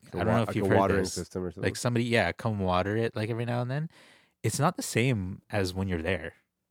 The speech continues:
Speaker 2: and you're watering it. Like,
Speaker 1: No.
Speaker 2: you have people there, like, putting carbon dioxide into the room.
Speaker 1: 'Cause I was gonna say, 'cause then, so then even recording wouldn't be the same in your, in this concept.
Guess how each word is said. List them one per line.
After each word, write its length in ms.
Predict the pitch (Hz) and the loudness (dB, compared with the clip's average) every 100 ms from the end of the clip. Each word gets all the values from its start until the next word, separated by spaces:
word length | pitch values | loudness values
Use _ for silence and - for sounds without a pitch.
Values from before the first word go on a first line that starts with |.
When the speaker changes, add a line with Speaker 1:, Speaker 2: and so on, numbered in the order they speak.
| _ _ | _ _
Speaker 2:
and 100 | 98 | -6
you're 120 | 87 | -4
watering 380 | 82 80 85 82 | -4 -4 -8 -12
it. 140 | - - | -14 -8
Like, 200 | 90 90 | -6 -4
Speaker 1:
No. 40 | |
Speaker 2:
you 80 | 95 | -4
have 240 | 101 95 - | -4 -6 -8
people 360 | - 104 98 | -12 -4 -4
there, 480 | 85 90 87 85 85 - _ _ _ _ | -2 -2 -2 -4 -8 -16 _ _ _ _
like, 320 | 92 85 80 - _ _ _ _ _ _ _ _ - | -4 -4 -6 -16 _ _ _ _ _ _ _ _ -6
putting 280 | 113 101 95 | -2 -2 -2
carbon 320 | 98 92 90 | -6 -4 -4
dioxide 520 | 82 87 - 85 82 | -2 -2 -4 -10 -8
into 260 | 82 80 90 | -12 -12 -8
the 100 | 85 | -6
room. 380 | 85 85 80 85 _ | -4 -4 -6 -16 _
Speaker 1:
'Cause 120 | 127 | 2
I 80 | 127 | 4
was 120 | 123 | 4
gonna 140 | 139 135 | 4 4
say, 180 | 135 120 | 4 2
'cause 140 | 101 | 2
then, 160 | 110 98 | 0 0
so 200 | 92 101 | 0 0
then 240 | 101 98 | 2 0
even 280 | 101 95 92 | -2 -2 -2
recording 520 | 87 - 110 104 92 | -4 2 6 6 4
wouldn't 220 | 85 85 80 | 0 -6 -8
be 80 | |
the 80 | 78 | -12
same 360 | - 82 - - - | -8 -8 -6 -12 -6
in 220 | 85 82 | -4 -2
your, 200 | 80 80 | -4 -6
in 140 | 76 | -6
this 300 | 85 85 - _ _ _ _ _ _ _ | -6 -6 -10 _ _ _ _ _ _ _
concept. 540 | - 90 90 80 - | -2 -2 -4 -10 -12